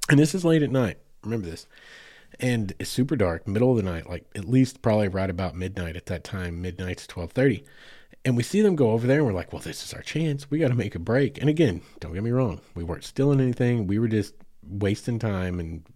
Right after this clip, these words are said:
screwing off, basically, in this business that we happened to have access to 'cause one of us happened to work there.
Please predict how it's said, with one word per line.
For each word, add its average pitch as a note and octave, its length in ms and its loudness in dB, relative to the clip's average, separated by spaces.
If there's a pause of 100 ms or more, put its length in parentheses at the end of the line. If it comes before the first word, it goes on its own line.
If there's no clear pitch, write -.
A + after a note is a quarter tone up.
(100)
screwing G#2 400 -2
off, G#2 260 -2
basically, F2+ 680 -4
in F2+ 340 -6
this F2+ 260 -10 (360)
business C#3 480 2
that F2 260 -6
we G2 140 -4
happened F2+ 320 -4
to D#2+ 40 -4
have E2+ 220 -6
access F#2+ 440 -4
to E2+ 200 -8
'cause E2 260 -6
one E2+ 220 -8
of D#2+ 120 -10
us - 140 -14
happened - 360 -12
to - 80 -16
work G2+ 320 -4
there. D2+ 220 -12